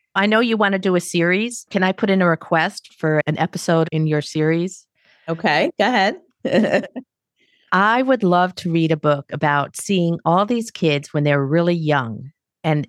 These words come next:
Speaker 1: all their personalities, you know, sitting at the desk and the teachers' reactions to those different personalities. And then find out in the later pages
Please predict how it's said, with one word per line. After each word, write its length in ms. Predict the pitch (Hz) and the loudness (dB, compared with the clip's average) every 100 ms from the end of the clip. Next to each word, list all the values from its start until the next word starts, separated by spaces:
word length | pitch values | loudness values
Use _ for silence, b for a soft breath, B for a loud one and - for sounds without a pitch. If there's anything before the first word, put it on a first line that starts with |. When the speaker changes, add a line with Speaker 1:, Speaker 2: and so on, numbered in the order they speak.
| _ | _
Speaker 1:
all 260 | 160 170 180 | 0 2 2
their 540 | 175 165 156 151 147 - | 2 2 4 2 0 0
personalities, 1120 | 165 - 156 139 127 - - 139 - - - | -2 0 0 0 -2 -8 -10 -14 -18 -18 -8
you 120 | 156 | -2
know, 180 | 143 139 | 0 0
sitting 320 | - 165 160 | -2 0 2
at 100 | 151 | 0
the 60 | - | -2
desk 380 | 135 131 - 143 | -4 -4 -6 -2
and 100 | 151 | -2
the 60 | |
teachers' 500 | - 185 - 170 156 | 0 -2 2 0 2
reactions 560 | 160 147 147 - 143 135 | 0 2 0 -4 -6 -4
to 120 | 151 | -2
those 240 | 147 139 - | 0 -2 -2
different 300 | 147 143 - | -4 -4 -4
personalities. 880 | 143 - 143 139 135 123 143 - - _ _ _ _ _ _ _ - | -4 -2 0 0 -2 -8 -10 -14 -18 _ _ _ _ _ _ _ -2
And 200 | 165 160 | 0 2
then 460 | 185 190 202 202 - _ | 2 2 2 0 -8 _
find 360 | - 180 180 175 | -4 0 2 2
out 380 | 160 143 143 - _ _ _ - | 2 0 -2 -8 _ _ _ -6
in 120 | 160 | -2
the 60 | 156 | 2
later 300 | 160 160 151 | 2 0 -2
pages 720 | - 151 147 147 135 - | -2 -2 0 -4 -4 -12